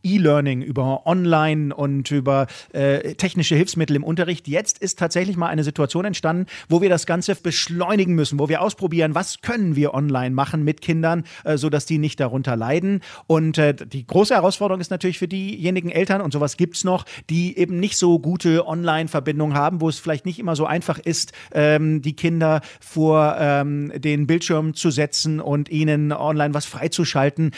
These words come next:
denn es darf ja keiner benachteiligt werden. Äh, für solche Fälle muss man ja auch vorsorgen. Also es wird nicht einfach, aber ich glaube, äh, wenn, wenn wir das Positive sehen wollen, dann können wir da ein Stück vorwärts kommen und wissen am Ende nach den fünf Wochen,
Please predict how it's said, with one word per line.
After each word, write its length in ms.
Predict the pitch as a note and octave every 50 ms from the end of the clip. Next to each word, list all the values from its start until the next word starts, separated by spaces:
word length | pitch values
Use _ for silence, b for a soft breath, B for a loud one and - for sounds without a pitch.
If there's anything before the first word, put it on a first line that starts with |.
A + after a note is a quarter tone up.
| B B -
denn 140 | D3+ D3 D#3
es 120 | D#3+ -
darf 140 | - D#3+ D3
ja 80 | E3
keiner 200 | D#3 E3+ D#3+ D#3
benachteiligt 600 | D3+ E3 D#3+ E3+ D#3 - - A#2+ A2+ A2+ G#2+ -
werden. 360 | - B2+ C3 C#3+ D3 D#3 D#3 B B B B
Äh, 140 | - C#3+ C3
für 120 | - D3+ C3+ B2 F#3+
solche 160 | C#3 - D3
Fälle 220 | - D3+ C#3+ C#3+
muss 180 | C#3+ D3 C#3+ -
man 100 | D3 C#3
ja 120 | C3+ B2+
auch 140 | - - -
vorsorgen. 600 | - - - A#2+ A#2 A2+ B2 A#2+ B2 B2+ C3 C3+ B B B B
Also 160 | D3+ D3+ F3+
es 120 | F#3 -
wird 100 | G#3+ G#3+
nicht 220 | A3 G#3 F3 F#3 -
einfach, 400 | D#3+ G3+ G#3+ - B3 C#4 - - B B B B -
aber 320 | E3 F3 F#3+ F#3 F#3+ F3+
ich 100 | C3+ -
glaube, 360 | E3+ C#3+ D#3 F3+ F3 F3+ F3 B B B B
äh, 160 | - D3 D3
wenn, 320 | C3+ D3 D3 D3+ D3+ D3+ C3
wenn 100 | D#3 D#3
wir 100 | D#3 C#3+
das 120 | C#3+ C3+
Positive 500 | - - B3+ D#4+ A#3+ A3+ - G#3+ F#3+ E3 D3+
sehen 260 | D#3+ E3 E3 E3 D3
wollen, 240 | D3 D3 D3+ C#3 B B B B
dann 240 | D3+ C#3+ D3+ D#3 -
können 320 | - E3 D#3 D#3 D#3 C#3
wir 260 | D3 D3 C#3+ C#3 C#3 C3+
da 300 | - D3 C3+ D3 D3 E3
ein 160 | - D3 C#3+
Stück 220 | - - D#3+ -
vorwärts 400 | - D3 D#3 D3 D3 C#3 - -
kommen 240 | - D3+ D3 D3 D3
und 100 | C3+ A2+
wissen 220 | D#3+ D#3+ - D#3
am 100 | C#3 C3+
Ende 240 | C#3 C#3+ D#3 E3 D#3+
nach 160 | D3 C#3 C3
den 160 | - D3 C3 -
fünf 220 | - C3+ B2 A2+
Wochen, 300 | C3+ C3 - D3+ C#3+ C3